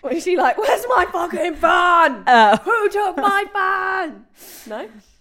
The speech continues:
Speaker 2: Um, no, she was
Speaker 1: Oh.
Speaker 2: screaming because there was a snake in the bar.
Speaker 1: Oh. <laughs>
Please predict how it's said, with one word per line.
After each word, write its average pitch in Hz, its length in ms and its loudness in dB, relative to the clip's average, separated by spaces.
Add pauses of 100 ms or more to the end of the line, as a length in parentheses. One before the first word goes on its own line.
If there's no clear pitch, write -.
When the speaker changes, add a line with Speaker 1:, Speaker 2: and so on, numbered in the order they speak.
(160)
Speaker 2:
Um, 202 540 0 (240)
no, 254 600 2
she - 160 -10
was 262 120 -2
Speaker 1:
Oh. - 20 -2
Speaker 2:
screaming 294 400 -2
because 269 180 -8
there 320 120 0
was 370 100 -4
a 359 40 -8
snake 403 420 -4
in 233 100 -4
the 196 80 -4
bar. 170 500 0
Speaker 1:
Oh. 320 220 -6
<laughs> 370 1080 0